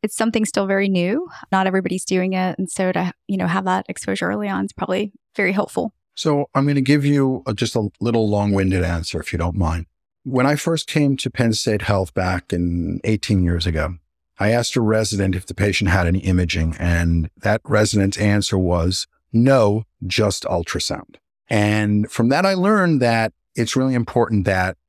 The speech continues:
Speaker 2: residents are trained, you know, in otolaryngology on ultrasound. And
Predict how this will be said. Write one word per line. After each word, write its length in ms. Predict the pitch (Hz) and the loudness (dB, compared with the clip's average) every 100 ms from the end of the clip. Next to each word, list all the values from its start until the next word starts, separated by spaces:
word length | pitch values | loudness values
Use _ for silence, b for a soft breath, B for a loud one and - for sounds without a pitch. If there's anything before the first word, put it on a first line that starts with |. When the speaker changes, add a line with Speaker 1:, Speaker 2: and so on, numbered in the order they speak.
| - | -2
Speaker 2:
residents 500 | 107 104 - 101 - | 2 2 2 -2 0
are 80 | 98 | -2
trained, 520 | - 104 101 95 92 _ _ _ _ - - | 0 2 4 2 -2 _ _ _ _ -10 -4
you 80 | 104 | 0
know, 140 | 98 90 | 2 2
in 80 | |
otolaryngology 720 | 107 107 104 95 95 95 98 90 | 2 2 2 2 2 2 2 2
on 140 | 87 | 2
ultrasound. 580 | 87 80 - 87 82 80 | 0 -4 -6 -6 -4 -2
And 200 | 90 90 | -2 -4